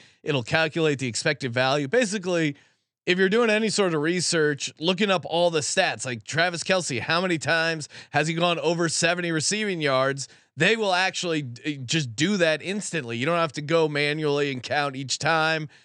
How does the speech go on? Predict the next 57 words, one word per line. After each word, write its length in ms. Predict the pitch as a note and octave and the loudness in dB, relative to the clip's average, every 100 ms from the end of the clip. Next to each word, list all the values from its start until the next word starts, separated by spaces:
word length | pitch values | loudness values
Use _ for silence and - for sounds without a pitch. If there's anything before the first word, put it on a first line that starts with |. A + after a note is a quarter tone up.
| _ _ | _ _
Uh, 200 | A2 C3 | -4 -2
and 120 | C3 D#3 | -2 -2
you 80 | |
can 160 | D3+ D3 | -2 -2
set 280 | - F#3 E3+ | 2 2 2
it 100 | E3 | 0
for 240 | - D3+ C#3+ | -2 0 2
however 260 | C#3+ C#3+ B2+ | 2 0 -2
many 180 | B2+ A2 | -2 0
games, 460 | G3+ A3 G3+ E3+ | 0 0 0 -2
last 300 | C#3+ C3 B2 | -2 -2 -2
three, 240 | E3+ E3+ D#3+ | 0 2 2
last 280 | C3+ A#2+ | 2 0
ten, 280 | - C#3+ C#3+ | -2 -2 -2
last 220 | C3+ A2+ | -4 -6
twenty-five, 560 | - D3 B2 D#3 C#3+ C#3 | -6 -6 -4 0 2 0
all 220 | C3 C3+ | -2 -4
time, 420 | B2 C3 C#3+ C3+ B2+ - - - | -4 -4 -4 -4 -8 -12 -12 0
whatever 400 | D3+ E3 D#3+ C#3+ | 2 4 2 2
it 60 | |
is. 380 | D3 D#3+ D#3 C3+ - _ _ | 4 4 2 -2 -12 _ _
Uh, 220 | A2+ B2+ C3 | 0 0 0
highly, 440 | - E3 G#3 E3 | 0 0 2 0
highly 240 | A2 C#3 B2 | 0 0 0
recommend 480 | A#2 A2+ A2 A2 G2+ | -2 -2 -2 -2 -2
Hall 300 | A#2+ B2 F2 | 0 0 0
of 100 | G2+ | -8
Fame 320 | - B2 G#2+ | -4 -4 -2
Bets. 480 | G2 F3 F#3 - - - _ _ - | 0 2 2 -2 -12 -14 _ _ -2
Uh, 140 | C3+ | -2
download 320 | C3+ F3 A3+ F#3+ | 2 0 0 2
the 80 | |
Hall 140 | D#3+ E3 | 2 2
of 60 | |
Fame 200 | F3 D#3+ | 0 -2
Bets 240 | C#3+ C#3+ - - | 0 0 -2 0
app 280 | F#3 B3 - | 0 0 -2
or 220 | F3 D#3 | 0 2
visit 320 | D3+ D3 C#3 | 0 -2 -2
H 240 | C#3 C#3+ D3+ | 0 0 2
O 80 | |
F 160 | C#3 B2 | 0 2
bets 260 | C3+ B2+ - | 0 -2 0
dot 200 | A#2+ A2 | -2 0
com 240 | D3+ E3+ | -2 -2
and 100 | E3 | -4
use 140 | A#2+ | -6
code 200 | - C3+ - | -4 -4 -2
S 220 | E3+ F3+ | -4 -4
G 200 | - D#3+ | -4 -6
P 300 | D3 D#3+ C#3 | -4 -6 -2
N 240 | G3+ A3 C3 | 0 0 -2
to 80 | |
get 120 | G2 G2 | -6 -8
fifty 220 | D#3 F3 | -12 -8
percent 400 | F3 - E3 D#3+ | -6 0 0 0
off 340 | E3 G#3 G3 | 2 2 0